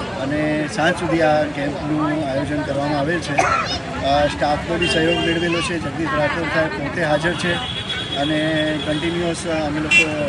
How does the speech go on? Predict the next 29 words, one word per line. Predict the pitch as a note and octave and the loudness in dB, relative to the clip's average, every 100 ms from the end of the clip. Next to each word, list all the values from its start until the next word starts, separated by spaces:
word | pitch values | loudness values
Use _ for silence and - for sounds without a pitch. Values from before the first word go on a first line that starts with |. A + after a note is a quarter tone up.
| - - - | 2 0 0
અન્ન | D3+ F3+ | 2 2
નિયંત્રક | E3+ D#3+ E3 | 2 0 0
સાહેબ | E3+ D#3+ D#3+ | 2 2 2
અને | D#3 D#3 | 0 0
નાયબ | D3 C#3 C#3+ D#3+ | -2 0 0 0
અન્ન | D#3 | 0
નિયંત્રક | D#3+ D#3 E3 | 0 -2 -2
સાહેબના | D#3 D3 D3 D#3+ | 0 0 0 0
કોન્ટેક્ટમાં | - D#4 E4+ D#4 - | 0 0 0 0 0
છીએ. | C5+ C#5+ C4 B3+ | 0 0 -2 -2
એ | C#4+ E4+ - | -2 -2 -2
લોકો | D#4+ E3 | 0 0
માર્ગદર્શન | D3+ D3 D#3 D#3+ D#3+ | 0 0 -2 -2 0
આપી | D3 D#3+ | 0 2
રહેલા | D#3+ D#3+ D#3+ | 2 2 0
છે. | - F3 - - - - | -2 -4 -6 -8 -6 -4
પોતે | D#3 D#3+ | -2 0
પણ | E3 D#3 | 0 0
અહીંયા | F3+ D#3 D#3 D#3 E3+ | 0 0 0 2 2
અમે | D#3+ | 2
વિઝિટ | D3+ E3+ - | 0 0 0
કરેલી | E3 E3+ E3+ | 0 2 0
છે. | D3+ E3+ - - - - - G#3 - | 0 -2 -4 -6 -6 -6 -6 -4 -4
અમારા, | C#3 D#3 D#3+ D#3+ D#3 D#3 D3+ D3+ D3 | 0 2 4 4 4 2 2 2 -2
અ, | - C#3+ C#3 C#3 C#3 C#3 - - | -2 0 0 2 0 -2 0 0
લોકલ | A#4 - - | 2 0 0
અમારા | - D#4 D#4 | 0 0 0
પત્રકાર, | B4+ B4 B3 A#3+ A#3+ - | 0 2 2 4 4 4
અ, | D#3+ D3+ C#3+ | 4 4 4